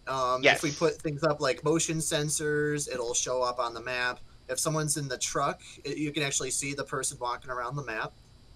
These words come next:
Speaker 1: And this
Speaker 2: Okay.
Speaker 1: little white button over here switches between the floors.
Speaker 2: Ah, okay. I was wondering how you did that.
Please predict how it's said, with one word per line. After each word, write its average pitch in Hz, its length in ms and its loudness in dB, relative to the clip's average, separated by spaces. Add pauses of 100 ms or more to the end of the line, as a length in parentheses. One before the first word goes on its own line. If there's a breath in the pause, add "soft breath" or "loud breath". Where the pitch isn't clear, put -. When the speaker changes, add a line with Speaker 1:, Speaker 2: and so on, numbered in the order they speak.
(380)
Speaker 1:
And 131 300 -2
this 139 120 2
Speaker 2:
Okay. 107 120 10
Speaker 1:
little 151 180 6
white 139 260 0
button 139 320 -4
over 127 260 -2
here 123 580 -2 (680)
switches 160 360 -2
between 143 340 -6
the 127 80 -6
floors. 127 440 -4 (920 soft breath)
Speaker 2:
Ah, 180 640 12
okay. 147 140 8
I 151 80 12
was 156 160 8
wondering 233 260 12
how 190 80 10
you 165 140 10
did 156 200 8
that. 104 280 6